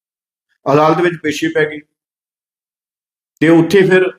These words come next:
ਜੇ ਅਰੈਸਟ ਕਰ ਲਿਆ, ਜੇ ਮਜੀਠੀਆ ਵਾਂਗੂ ਦੋ ਮਹੀਨੇ ਅੰਦਰ ਲਾਉਣੇ ਪੈ ਗਏ,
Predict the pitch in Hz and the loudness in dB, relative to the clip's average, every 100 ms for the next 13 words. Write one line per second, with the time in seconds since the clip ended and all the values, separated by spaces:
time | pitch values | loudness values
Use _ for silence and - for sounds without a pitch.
0 | _ _ _ _ _ _ 113 151 160 156 | _ _ _ _ _ _ -4 0 0 -2
1 | 160 165 151 151 151 _ _ _ _ _ | -4 -4 -4 -4 -8 _ _ _ _ _
2 | _ _ _ _ _ _ _ _ _ 131 | _ _ _ _ _ _ _ _ _ 0
3 | 151 139 147 180 185 175 175 147 156 190 | 2 2 2 2 2 2 0 0 0 0
4 | 190 180 156 151 156 135 135 147 165 160 | -2 -4 -6 -2 -4 -2 -2 0 -2 -2
5 | 156 156 | -6 -6